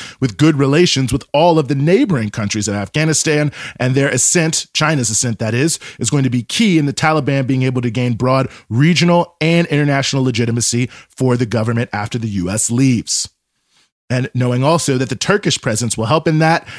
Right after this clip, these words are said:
clearly their statement on the issue left the door open to Turkey remaining, just in a new framework that they, the Taliban,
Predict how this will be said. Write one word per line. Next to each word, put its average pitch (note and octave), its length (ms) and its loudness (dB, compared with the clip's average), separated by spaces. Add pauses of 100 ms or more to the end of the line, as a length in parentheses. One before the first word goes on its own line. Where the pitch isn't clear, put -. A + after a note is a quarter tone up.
(400)
clearly G3+ 440 2
their C3 200 -2
statement C#3+ 340 0
on B2+ 80 0
the D#3 120 4
issue C3 320 2
left C3 160 -2
the C3 60 -4
door A#2+ 200 -2
open D3+ 320 0
to B2 80 -2
Turkey B2+ 320 -2
remaining, A#2+ 560 0 (240)
just D3+ 240 0
in C#3 80 -2
a C3 40 -2
new B3 280 4
framework A#2+ 540 0
that A2+ 240 -2
they, A#2 440 0
the G#2 80 -10
Taliban, G#2 640 -2